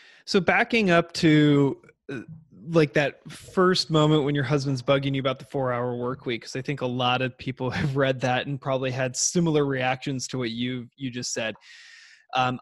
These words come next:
I ask a question to a lot of guests, like, talk about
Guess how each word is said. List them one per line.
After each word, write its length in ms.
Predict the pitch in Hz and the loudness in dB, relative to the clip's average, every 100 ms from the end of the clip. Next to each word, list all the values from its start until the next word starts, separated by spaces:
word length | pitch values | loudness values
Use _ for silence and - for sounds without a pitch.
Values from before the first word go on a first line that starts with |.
| - | 0
I 120 | 180 | 2
ask 300 | 185 196 - | 2 0 -4
a 60 | 160 | -4
question 400 | - 143 - 147 | 0 0 0 -4
to 100 | 147 | -2
a 20 | |
lot 200 | 131 127 | 0 0
of 100 | 131 | 0
guests, 280 | 127 120 - | -2 -4 -4
like, 140 | 131 - | -6 -6
talk 380 | - 156 180 | -4 -2 -2
about 480 | 196 170 156 151 151 | -4 -2 0 0 -2